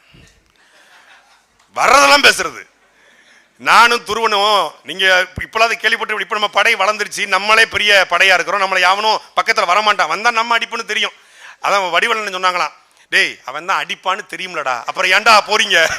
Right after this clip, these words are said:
<laughs> நம்ம தலைமை அலுவலகத்துக்கு வந்து அடிக்க வந்தாங்க, எல்லாருக்கும் வந்து ஓடுனாங்களா, "அவன் தான் அடிப்பான்னு தெரியும்லடா, அப்புறம் ஏன்டா போறீங்க?" அப்படின்னு. அது மாதிரி நம்ம படை பெருத்துருச்சு. அப்ப நம்ம படை சிறுசு. ரெண்டாயிரத்தி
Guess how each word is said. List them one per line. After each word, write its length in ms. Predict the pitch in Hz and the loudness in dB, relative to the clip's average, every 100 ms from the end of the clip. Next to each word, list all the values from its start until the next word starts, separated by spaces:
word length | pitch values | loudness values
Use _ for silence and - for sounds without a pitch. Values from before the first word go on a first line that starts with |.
| 466 - 392 | -8 -12 -14
<laughs> 400 | - - - - | -16 -20 -20 -10
நம்ம 160 | 202 208 | -6 -2
தலைமை 320 | 208 269 262 | 2 2 2
அலுவலகத்துக்கு 260 | 226 220 | 0 -4
வந்து 160 | 208 220 | -2 2
அடிக்க 200 | 208 214 | 4 2
வந்தாங்க, 140 | 214 | 2
எல்லாருக்கும் 300 | 202 196 202 | 2 2 0
வந்து 180 | 214 208 | 0 2
ஓடுனாங்களா, 300 | 226 208 196 | 2 2 2
"அவன் 140 | 170 226 | 0 2
தான் 200 | 233 220 | 2 2
அடிப்பான்னு 400 | 302 330 349 349 | 2 4 4 2
தெரியும்லடா, 600 | 262 302 285 196 196 208 - | -2 -2 -2 0 -2 -2 -6
அப்புறம் 300 | - 254 262 | -2 2 4
ஏன்டா 100 | 330 | 6
போறீங்க?" 360 | 339 233 233 214 | 4 2 -2 -2
அப்படின்னு. 180 | 185 156 - - - - | -4 -6 -20 -20 -18 -4
அது 120 | 190 | -2
மாதிரி 180 | 220 214 | -2 -4
நம்ம 160 | 202 | -6
படை 240 | - 233 262 | 2 2 4
பெருத்துருச்சு. 560 | 226 226 208 143 113 - - | 0 -4 -8 -12 -16 -16 -12
அப்ப 200 | - 170 | -6 -4
நம்ம 160 | 208 180 | -4 -6
படை 300 | - 170 226 | -4 0 0
சிறுசு. 420 | - 202 - 151 | -2 -6 -8 -10
ரெண்டாயிரத்தி 680 | 135 180 220 208 202 175 143 | -8 -2 -2 -2 -10 -12 -12